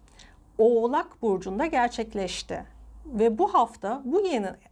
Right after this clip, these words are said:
bu yeni ayın etkileri içinde olacağız ve deneyimleyeceğiz. Yeni aylar başlangıçlar içerir, başlangıç zamanlarıdır. Ve Uranüs'ten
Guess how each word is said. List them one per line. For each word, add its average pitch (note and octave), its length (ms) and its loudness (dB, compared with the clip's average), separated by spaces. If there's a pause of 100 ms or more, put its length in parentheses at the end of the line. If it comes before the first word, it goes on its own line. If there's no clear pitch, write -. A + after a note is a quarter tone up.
(140)
bu A#3+ 120 0
yeni D#4 240 0
ayın F#3 180 -2
etkileri C4 500 -2
içinde A3+ 380 -4
olacağız G3 680 -2
ve B3+ 160 0
deneyimleyeceğiz. G#3 1080 -2 (580)
Yeni D4 220 4
aylar D#4 420 2 (420)
başlangıçlar D4 920 -2
içerir, - 680 -8 (100)
başlangıç A3+ 540 -2
zamanlarıdır. F3 920 -4 (320)
Ve A3 240 0
Uranüs'ten C#4 720 0